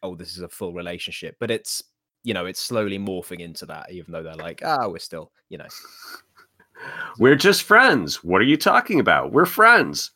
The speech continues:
Speaker 2: We do things together as friends, friends with benefits. Occasionally we have sleepovers.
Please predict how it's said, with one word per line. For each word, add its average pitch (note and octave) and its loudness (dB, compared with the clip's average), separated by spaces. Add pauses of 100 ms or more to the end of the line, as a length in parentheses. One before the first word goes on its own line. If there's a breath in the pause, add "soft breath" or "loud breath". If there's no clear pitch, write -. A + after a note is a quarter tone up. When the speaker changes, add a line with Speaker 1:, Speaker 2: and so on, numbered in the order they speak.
(120)
Speaker 2:
We G#2 4
do A#2 0
things C#3+ 2
together F3 6
as A3+ 6
friends, F3 2
friends F2 -6
with D#3+ -4
benefits. F#3 2
Occasionally F2+ 0
we F3 4
have E3 4
sleepovers. G2 0